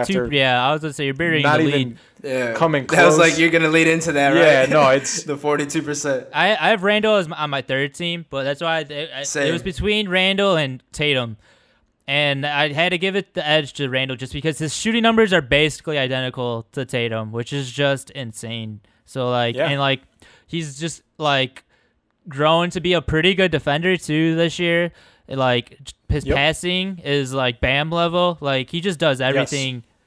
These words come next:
Speaker 2: he do-, needs to do on a court. Like, it's hard. Like, it's a good art. Like, this would have been crazy to say last year, but it is Towns or Randall better? Like, you know, like,
Speaker 1: I'm
Speaker 2: that's an
Speaker 1: taking
Speaker 2: argument
Speaker 1: Julius
Speaker 2: now.
Speaker 1: Randle, dude. I, I don't even think it's an argument. I'm taking Julius Randle.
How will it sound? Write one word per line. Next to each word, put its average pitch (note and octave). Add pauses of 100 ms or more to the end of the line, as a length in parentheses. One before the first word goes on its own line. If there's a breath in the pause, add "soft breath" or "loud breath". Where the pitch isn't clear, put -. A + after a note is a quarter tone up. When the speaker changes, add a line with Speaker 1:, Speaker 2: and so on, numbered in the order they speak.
Speaker 2:
he C#3+
do-, C#3+
needs C#3+
to C#3+
do C#3
on B2
a A2
court. D#3
Like, C#3
it's D3+
hard. E3
Like, D#3+
it's F#3
a G3+
good A#3+
art. A#3+
Like, F3 (400 soft breath)
this F3
would A#3+
have A3
been F#3+
crazy E3+
to F3+
say F#3
last D#3+
year, A3
but E3
it D3
is C#3+
Towns F3
or D3+
Randall C3+
better? A2+
Like, G#2+
you C3
know, C3
like, B2 (160)
Speaker 1:
I'm D3
Speaker 2:
that's -
an D4+
Speaker 1:
taking G#3
Speaker 2:
argument G3
Speaker 1:
Julius G#3
Speaker 2:
now. -
Speaker 1:
Randle, E3
dude. F3+
I, D3+
I D#3+
don't A3+
even G3
think A3
it's C4
an D#3
argument. C3
I'm D#3
taking G3
Julius G3+
Randle. D#3+